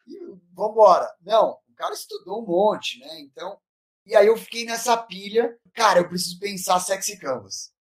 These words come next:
Preciso pensar sexy canvas, como é que esse cara vai pra rua?" Eu, eu pirava ele fazendo as anál-, as sexy canvas na rua. Já tem um tempo que ele não faz, mas ele faz um, ele tá andando, o André Diamant, né, tá lá,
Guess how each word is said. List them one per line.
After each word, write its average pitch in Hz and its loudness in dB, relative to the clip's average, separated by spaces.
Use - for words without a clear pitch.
Preciso - -20
pensar 185 -16
sexy - -16
canvas, 165 -2
como 175 -10
é 185 -2
que 196 -14
esse - -10
cara 180 4
vai 175 4
pra 185 4
rua?" 156 6
Eu, 175 -16
eu 175 -14
pirava 190 6
ele 160 -12
fazendo 175 -12
as 175 -12
anál-, 170 -2
as 151 -4
sexy 190 -6
canvas 240 -4
na 208 2
rua. 147 -6
Já 170 -20
tem 214 -16
um 208 -18
tempo 185 -14
que 170 -16
ele 156 -14
não 151 -20
faz, 175 -2
mas 160 -16
ele 170 -12
faz 170 -2
um, 160 -12
ele - -20
tá 214 0
andando, 220 2
o 143 -10
André 147 -6
Diamant, 170 -4
né, 214 -10
tá 196 -8
lá, 214 -2